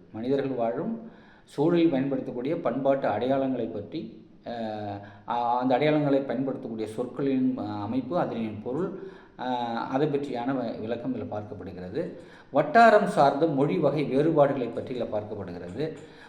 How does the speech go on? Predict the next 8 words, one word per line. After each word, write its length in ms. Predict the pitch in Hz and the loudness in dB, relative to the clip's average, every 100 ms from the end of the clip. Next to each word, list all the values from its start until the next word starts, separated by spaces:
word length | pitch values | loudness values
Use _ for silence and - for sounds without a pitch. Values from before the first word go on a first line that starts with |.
| - | 2
மனிதர்கள் 560 | 139 190 214 208 180 | 4 6 6 6 4
வாழும் 480 | 165 143 143 147 165 | 4 6 6 6 2
இடத்திற்கும் 580 | 156 - 160 143 160 156 | 2 0 -2 -4 -2 -2
இனக்குழுவுக்கும் 720 | 123 160 156 143 139 135 143 143 | 0 -2 0 2 2 0 -4 0
சார்ந்திருக்கின்ற 760 | 117 147 135 127 123 127 131 | 2 2 0 -2 -6 0 0
மொழிகளின் 400 | 113 135 135 135 | 2 0 2 0
செயல்பாடுகள் 560 | 127 110 131 131 127 104 | 0 -2 2 2 2 -2
பற்றி, 680 | - - - 139 143 - | -8 -10 -6 -4 -4 -10